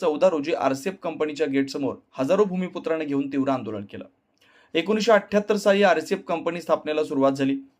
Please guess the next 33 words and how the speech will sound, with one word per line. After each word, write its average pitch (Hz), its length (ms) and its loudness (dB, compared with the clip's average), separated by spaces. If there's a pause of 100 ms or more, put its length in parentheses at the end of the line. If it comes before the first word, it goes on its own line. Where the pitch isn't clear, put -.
(280)
एकोणीसशे 196 340 0
त्र्याऐंशी 185 400 -2
पासून 202 300 2
कंपनीचं 170 460 -4
कामकाज 147 380 2
सुरू 143 200 -6
झालं. 107 220 -4 (460)
त्यावेळी 175 260 0
एकशे 160 220 0
एक्केचाळीस 208 500 0
भूमिपुत्रांच्या 170 640 -4
जमीन 143 380 -2 (280)
या 151 80 0
कंपनीकरता 180 640 0
घेण्यात 139 300 0
आल्या 107 140 -6
होत्या. 95 160 -14 (380)
शासनाच्या 170 480 0
कायद्याप्रमाणे 156 600 2
भूमिपुत्रांना 147 680 0
तातडीनं 160 580 0
नोकरीत 185 320 2
सामावून 156 400 0
घ्यायला 147 260 2
हवं 139 240 2
होतं, 147 300 0 (320)
परंतु 185 240 4
कंपनी 185 400 2
प्रशासनाच्या 185 600 0
आडमुठ्या 165 360 0
धोरणामुळे 147 560 2
आज 151 180 2
तागायत 139 400 2